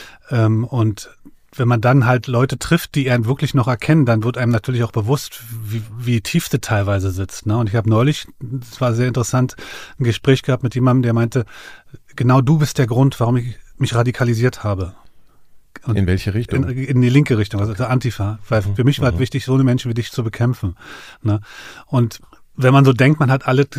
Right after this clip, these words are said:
Speaker 1: gehört und man hat, man hat für sich alles aufgearbeitet, wird einem dann doch wieder klar, es ist noch nicht vorbei, ne? Also das ist, ich finde diese Begegnung hochspannend,
Speaker 2: Mhm.
Speaker 1: ne? Also gerade wenn mir so eine Biografien begegnen, die dann sagen,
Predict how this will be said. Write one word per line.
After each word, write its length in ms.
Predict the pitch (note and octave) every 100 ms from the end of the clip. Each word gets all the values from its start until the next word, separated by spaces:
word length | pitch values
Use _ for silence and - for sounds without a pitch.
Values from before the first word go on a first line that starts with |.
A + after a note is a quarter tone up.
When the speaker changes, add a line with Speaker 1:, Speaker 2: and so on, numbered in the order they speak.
| -
Speaker 1:
gehört 400 | B2+ A2+ C3 D3
und 60 |
man 100 | B2+
hat, 240 | A#2+ B2 -
man 160 | A#2+
hat 120 | A#2+ -
für 120 | A#2+
sich 180 | B2 -
alles 160 | B2
aufgearbeitet, 640 | A#2+ D3 - B2 A2+ A2+ A2
wird 180 | A2+
einem 140 | A#2 A#2+
dann 220 | A#2+ G#2
doch 180 | B2+ -
wieder 220 | B2+ A#2
klar, 320 | - A#2 A#2+ A#2
es 200 | B2 B2
ist 100 | C#3
noch 160 | B2+
nicht 140 | C#3+ -
vorbei, 420 | A#2 G#2 F#2 - -
ne? 180 | G#2+ B2 -
Also 200 | B2 A2+
das 80 | G#2+
ist, 280 | - - -
ich 120 | B2+
finde 200 | - C3
diese 240 | B2 A#2+ A2+ B2
Begegnung 460 | A#2+ A2+ A#2+ A2+
hochspannend, 560 | A#2+ - - A#2 G2 - -
Speaker 2:
Mhm. 140 | A#2 F#2 G#2 - A2+
Speaker 1:
ne? 160 | A#2
Also 160 | A#2 G#2
gerade 300 | G#2 A2+ A2+
wenn 100 | A#2
mir 200 | A2 G#2+
so 80 | A2
eine 100 | A2+
Biografien 580 | A2+ G#2+ G#2+ - B2 A#2
begegnen, 280 | G#2+ A2
die 80 | G#2
dann 160 | G#2 G#2
sagen, 240 | G#2+ G#2+